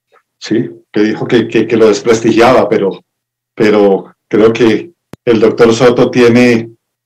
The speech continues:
una, eh, plaquita de propiedad en todos los eventos de la, de la cin y en todos los eventos de Colombia relacionados con V I H.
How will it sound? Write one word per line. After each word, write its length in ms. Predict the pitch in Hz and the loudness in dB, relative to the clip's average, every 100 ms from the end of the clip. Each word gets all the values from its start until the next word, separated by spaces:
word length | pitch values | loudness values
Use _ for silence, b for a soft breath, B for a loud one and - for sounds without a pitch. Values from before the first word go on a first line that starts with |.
| - | -6
una, 680 | 120 120 120 120 107 - - _ _ _ _ _ - | -4 0 2 2 0 -4 -20 _ _ _ _ _ -2
eh, 160 | 113 | 0
plaquita 520 | 107 113 - 127 127 131 | 2 -2 0 -2 2 2
de 80 | |
propiedad 580 | - 113 107 104 110 117 | 2 0 0 0 2 2
en 160 | 117 113 | 0 0
todos 280 | 117 117 113 | 2 2 2
los 500 | 113 95 - - _ _ _ - | -2 -4 -8 -20 _ _ _ -2
eventos 540 | 113 117 117 120 120 | 0 2 0 0 -2
de 140 | 117 | 0
la, 360 | 107 95 92 - _ _ _ _ | -2 -2 -6 -12 _ _ _ _
de 140 | 123 | 0
la 160 | 110 104 | 2 2
cin 320 | - 131 135 | 2 2 4
y 40 | 120 | 2
en 120 | 101 | 0
todos 220 | 110 110 | 0 0
los 160 | 117 113 | 0 0
eventos 400 | 101 98 113 110 | -2 -2 -4 -4
de 100 | 113 | -2
Colombia 360 | 107 95 95 | -2 -4 -4
relacionados 540 | 107 101 95 92 95 101 | -4 -4 -4 -6 -6 -6
con 120 | 101 | -6
V 140 | 92 95 | -6 -4
I 60 | |
H. 380 | 92 170 - - | -6 -8 -14 -16